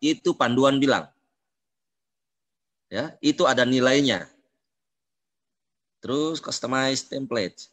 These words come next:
Jadi sesuaikan dengan template. Sekali lagi saya akhiri dengan ini, sesuaikan dengan template. Jadi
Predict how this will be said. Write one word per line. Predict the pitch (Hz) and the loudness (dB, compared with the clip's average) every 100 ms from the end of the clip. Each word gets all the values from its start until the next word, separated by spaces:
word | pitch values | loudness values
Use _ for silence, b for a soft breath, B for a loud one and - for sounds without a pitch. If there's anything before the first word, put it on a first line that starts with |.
| _ B B _ | _ B B _
Jadi | 92 104 101 156 165 170 165 - _ _ _ _ _ | -6 -4 0 2 2 0 -4 -12 _ _ _ _ _
sesuaikan | - 117 131 143 151 | -6 2 4 6 4
dengan | 131 113 135 | 4 2 0
template. | 131 127 120 98 - | 0 -2 -2 -6 -2
Sekali | 127 131 | 0 2
lagi | 160 180 | 2 2
saya | 165 151 127 | 2 4 4
akhiri | 123 156 131 | 4 4 4
dengan | 117 123 | 2 0
ini, | 107 85 | -4 -8
sesuaikan | - 123 - 117 143 - 143 143 | -4 -4 0 2 2 2 0 2
dengan | 110 101 110 123 139 | 0 0 0 0 -2
template. | - 113 123 120 107 90 - _ _ _ _ _ _ _ _ _ _ _ _ _ | -2 -2 -2 -4 -4 -4 -6 _ _ _ _ _ _ _ _ _ _ _ _ _
Jadi | 98 90 82 104 131 160 170 | -6 -6 -4 -2 0 0 -4